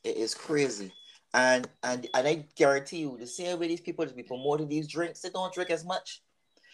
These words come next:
You think McDonald's, but the man that own McDonald's or the comp-, the founder that own McDonald's is, is, is, or would,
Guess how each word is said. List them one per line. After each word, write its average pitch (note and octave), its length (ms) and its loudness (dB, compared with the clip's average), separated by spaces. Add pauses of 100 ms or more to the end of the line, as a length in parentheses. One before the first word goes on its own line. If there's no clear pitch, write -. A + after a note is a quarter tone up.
(200)
You F3 100 4
think F#3+ 280 8
McDonald's, D3 500 6 (220)
but B2 160 2
the B2 60 0
man D#3+ 180 2
that - 280 -2
own D3 200 4
McDonald's C#3 580 -2
or A2 80 -2
the G2 60 -4
comp-, - 280 -2
the A2 80 -6
founder D3+ 280 4
that - 80 -6
own C3 140 -2
McDonald's B2 580 -6 (600)
is, G#2+ 400 -2 (160)
is, G#2 360 -2
is, G#2 500 -2 (840)
or G#2 200 2 (220)
would, A#2+ 360 2